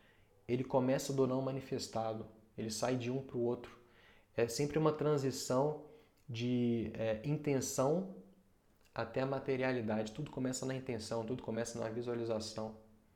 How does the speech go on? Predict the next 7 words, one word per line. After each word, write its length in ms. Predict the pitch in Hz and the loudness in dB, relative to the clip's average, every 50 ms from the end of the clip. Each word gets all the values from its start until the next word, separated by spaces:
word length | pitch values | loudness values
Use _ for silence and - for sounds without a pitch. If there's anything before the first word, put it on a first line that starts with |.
| _ _ _ _ _ _ _ _ _ _ _ - | _ _ _ _ _ _ _ _ _ _ _ -4
né? 280 | 110 110 117 117 117 107 | -2 -2 0 0 -2 -2
Até 200 | 101 - 127 113 | 0 2 2 4
voltando 420 | 110 117 113 113 - 117 113 113 | 4 2 0 2 0 0 0 0
no 80 | 113 113 | -2 0
yoga, 380 | 110 110 107 120 127 120 117 | 2 4 4 4 4 2 -2
tem 160 | 107 - 110 110 | -2 -2 -2 -2
um, 360 | 113 113 110 110 107 104 | 0 0 0 0 0 0